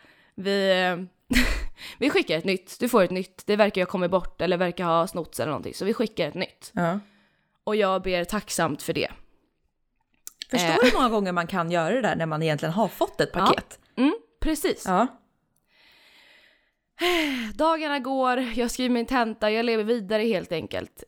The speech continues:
Speaker 1: eh, i, eh, ja, i den här kaoset. Så jag tänker inte så mycket på det här paketet tills att jag får pling! Ett nytt S M S att nu har mitt paket kommit fram.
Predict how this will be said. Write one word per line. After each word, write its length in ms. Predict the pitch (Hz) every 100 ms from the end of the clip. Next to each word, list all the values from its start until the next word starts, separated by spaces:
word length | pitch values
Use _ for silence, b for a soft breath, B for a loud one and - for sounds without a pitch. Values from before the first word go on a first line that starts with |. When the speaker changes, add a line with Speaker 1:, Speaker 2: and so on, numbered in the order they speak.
| _
Speaker 1:
eh, 80 | 190
i, 920 | 185 175 170 160 - 185 175 165 160
eh, 60 | 156 190 - - _
ja, 380 | 196 185 147 165 _
i 60 | 196
den 140 | 196
här 180 | 202 -
kaoset. 600 | - 220 190 185 151 -
Så 100 | -
jag 120 | 254
tänker 260 | 330 339 294
inte 100 | 247
så 60 |
mycket 120 | 262 -
på 60 |
det 60 | 214
här 80 | 196
paketet 320 | 196 165 -
tills 300 | 330 330 311
att 80 | 285
jag 120 | 285
får 180 | 254 196
pling! 160 | - 605 554 1077 - B B B B B -
Ett 120 | -
nytt 240 | 302 302
S 120 | 247 240
M 60 |
S 200 | 196 185 -
att 320 | 220 220 -
nu 320 | 226 285 392
har 260 | 381 285 220
mitt 200 | 233 233
paket 360 | 220 - 185 -
kommit 240 | 220 208
fram. 380 | - - -